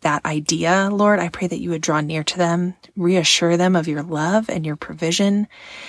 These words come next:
and that you want the best for them, Lord. We are your daughters, and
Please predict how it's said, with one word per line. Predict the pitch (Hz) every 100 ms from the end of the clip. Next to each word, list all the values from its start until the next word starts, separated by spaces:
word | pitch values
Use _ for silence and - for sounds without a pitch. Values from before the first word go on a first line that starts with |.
| - - -
and | 165 156 151 151 151 - _ _ _ _ _ _ _ _ -
that | 170 156
you | 165 185
want | 185 175
the | 160
best | 147 143 - -
for | 185
them, | 170 165 170
Lord. | 175 170 170 185 _ - -
We | 180 196
are |
your | 214 208
daughters, | 147 147 143 147 147 147 - -
and | 160 151 151